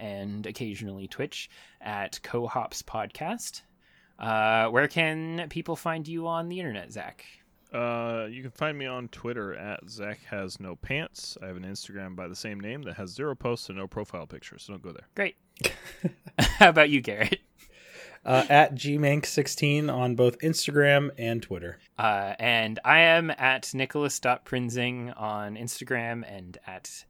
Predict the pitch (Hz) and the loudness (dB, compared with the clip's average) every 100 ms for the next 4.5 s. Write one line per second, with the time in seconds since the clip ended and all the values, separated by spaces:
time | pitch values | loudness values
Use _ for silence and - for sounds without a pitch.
0 | _ 101 92 95 - 95 98 92 92 95 | _ -14 -12 -12 -10 -10 -10 -14 -14 -14
1 | 92 87 - 143 - _ _ _ _ _ | -14 -12 -12 -10 -12 _ _ _ _ _
2 | _ _ _ - 101 98 95 92 95 143 | _ _ _ -10 -6 -4 -4 -6 0 2
3 | 143 - 135 185 - 233 214 233 - 127 | 2 2 0 0 0 -2 -2 -6 -2 0
4 | 123 120 120 123 120 | 2 2 -2 -6 -10